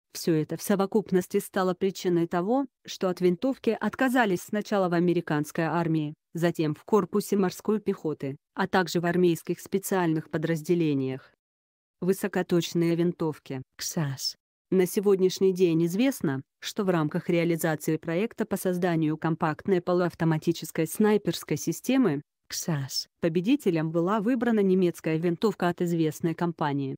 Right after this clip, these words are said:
Speaker 2: H and K.
Speaker 1: В американской армии новая винтовка пока проходит под разными обозначениями и как
Speaker 2: H K G twenty-eight,
Speaker 1: сто десять, и как М сто десять А. Облегченная версия снайперской винтовки от компании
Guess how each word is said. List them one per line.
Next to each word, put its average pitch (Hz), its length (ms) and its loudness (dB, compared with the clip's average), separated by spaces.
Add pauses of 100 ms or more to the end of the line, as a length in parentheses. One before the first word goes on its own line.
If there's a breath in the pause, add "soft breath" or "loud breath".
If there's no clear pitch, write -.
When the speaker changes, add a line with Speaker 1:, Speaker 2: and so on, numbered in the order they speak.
Speaker 2:
H 185 500 0
and 190 120 2
K. 147 360 -2 (380)
Speaker 1:
В 180 140 2
американской 185 800 2
армии 220 420 2
новая 170 400 2
винтовка 165 540 0
пока 175 320 0
проходит 190 560 -2
под 175 160 0
разными 180 400 2
обозначениями 175 1040 2
и 185 60 0
как 143 400 -2 (100)
Speaker 2:
H 269 340 0
K 180 220 2
G 190 220 0
twenty-eight, 165 880 0
Speaker 1:
сто - 280 0
десять, 196 540 0 (240)
и 196 80 4
как 190 240 -2
М 156 160 2
сто 165 220 2
десять 165 420 0
А. 143 200 -2 (400)
Облегченная 180 760 0
версия 202 440 0
снайперской 208 720 0
винтовки 185 580 0
от - 200 -4
компании 143 600 -2